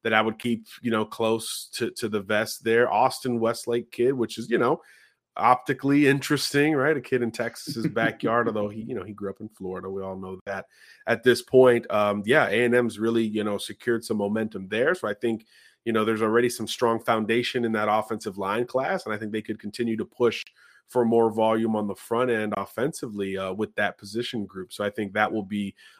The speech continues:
Speaker 1: another potential big need, uh, being addressed in the near future. And then if you're, if you're an A and M fan, you're, you're curious about wide receiver. I think that's the position where you have zero commitments at the position right now, a-, and you're wondering just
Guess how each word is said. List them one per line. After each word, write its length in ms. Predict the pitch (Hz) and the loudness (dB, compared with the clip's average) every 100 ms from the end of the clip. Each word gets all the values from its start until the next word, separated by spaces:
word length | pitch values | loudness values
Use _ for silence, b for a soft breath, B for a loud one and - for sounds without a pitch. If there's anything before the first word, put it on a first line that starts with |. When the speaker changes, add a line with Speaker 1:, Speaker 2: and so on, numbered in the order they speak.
| - | -4
Speaker 1:
another 300 | 113 107 107 | 0 0 0
potential 400 | - 117 107 98 | -2 -6 -6 -4
big 200 | 110 101 | -4 -2
need, 420 | 101 104 101 98 | -4 -2 -4 -4
uh, 160 | 101 95 | -4 -4
being 220 | 101 101 | -4 -4
addressed 520 | 101 95 104 98 - - | -4 -2 -4 -4 -8 -8
in 220 | 87 104 | -6 -4
the 100 | 101 | -2
near 180 | 98 92 | -4 -4
future. 360 | 113 131 - | -4 -4 0
And 120 | 131 | 2
then 100 | 120 | 2
if 160 | 123 - | 0 2
you're, 200 | 123 113 110 b b b | 2 2 0 b b b
if 60 | _ | _
you're 100 | 135 | 4
an 60 | 120 | 6
A 120 | 117 | 4
and 100 | 120 | 2
M 100 | 135 | 2
fan, 240 | 139 120 | 2 4
you're, 120 | 120 | 6
you're 280 | 120 107 110 | 4 2 -4
curious 480 | 110 - 147 156 143 | -6 0 2 2 0
about 300 | 110 120 104 | 4 4 4
wide 220 | 101 113 | 2 2
receiver. 480 | 104 - 107 98 - - | 0 -4 -6 -6 -10 -6
I 100 | 101 | -4
think 200 | 104 98 | -4 -4
that's 220 | 101 - | -4 -4
the 80 | 95 | -10
position 540 | 98 101 98 - 98 | -10 -6 -6 -6 -4
where 440 | 98 98 98 95 - b b _ | 0 0 2 0 -4 b b _
you 140 | 117 | 0
have 180 | 120 107 | 2 2
zero 200 | 113 123 | 6 6
commitments 440 | 123 123 120 113 | 6 2 2 2
at 80 | 117 | -2
the 60 | 107 | -4
position 480 | 107 104 110 - 101 | -10 -6 -6 -4 -4
right 180 | 98 | -4
now, 520 | 104 123 127 123 120 113 | 4 6 8 6 4 2
a-, 160 | 101 - | -6 -4
and 100 | 107 | -4
you're 140 | 101 | -4
wondering 580 | 98 104 107 104 104 101 | -2 -2 0 0 0 -2
just 380 | - 120 117 - | 0 0 0 -4